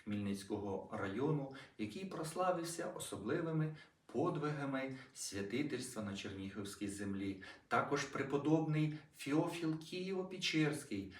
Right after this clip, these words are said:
народився в селі Махнівка Козятинського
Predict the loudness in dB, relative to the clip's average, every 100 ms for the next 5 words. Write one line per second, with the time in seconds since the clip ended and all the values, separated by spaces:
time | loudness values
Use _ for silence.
0 | -14 -4 0 0 2 2 2 0 0 0
1 | 0 0 0 -2 -4 -2 0 0 -2 -2
2 | 0 -2 -2 -8 -16 -6 -4 2 2 2
3 | 0 0 0 2 2 0